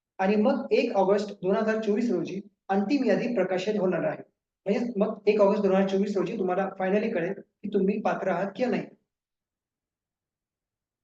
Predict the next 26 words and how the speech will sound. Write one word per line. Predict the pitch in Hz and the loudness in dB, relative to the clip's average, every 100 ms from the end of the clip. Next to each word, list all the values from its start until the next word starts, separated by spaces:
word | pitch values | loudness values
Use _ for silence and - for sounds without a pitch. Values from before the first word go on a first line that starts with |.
| _ _ _ _ _ _ _ _ _ _ _ _ _ _ | _ _ _ _ _ _ _ _ _ _ _ _ _ _
तर | 240 | 4
मित्रांनो, | 240 208 214 220 180 170 | 6 4 2 2 0 0
या | 196 202 | 2 4
व्हिडिओमध्ये | 196 214 208 196 | 6 6 6 4
मी | 180 160 - - | -2 -6 -12 -14
मुख्यमंत्री | 170 - 214 214 226 | -12 -8 -8 -8 -6
माझी | 180 180 202 | -6 -4 -4
लाडकी | 175 - 190 | -4 -4 -6
बहीण | 170 160 185 | -4 -2 -2
योजना | 156 143 156 - _ _ | -2 -4 -8 -10 _ _
या | 208 | 4
योजनेबद्दल | 196 196 180 202 | 4 4 2 0
माहिती | 185 170 185 | 0 -2 -2
देण्याचा | 185 180 196 | -2 -2 -2
प्रयत्न | 175 180 180 | -2 -2 -4
केलेला | 175 165 156 | -4 -2 -2
आहे. | 151 147 - _ _ _ _ _ _ _ _ _ - | -2 -6 -12 _ _ _ _ _ _ _ _ _ -2
हा | 214 | 0
व्हिडिओ | 214 208 | 4 6
नक्कीच | 214 190 - - - | 6 4 2 -4 0
जास्तीत | 185 - 214 | 0 2 2
जास्त | 214 220 196 | 2 -2 -2
महिलांपर्यंत, | 180 190 196 190 185 | 2 4 4 4 2
लोकांपर्यंत | 175 170 202 202 196 196 | 0 0 0 2 2 2
प-, | 196 - 175 175 | -2 -4 -4 -2
पोहोचवा. | 180 170 170 | -2 -2 -4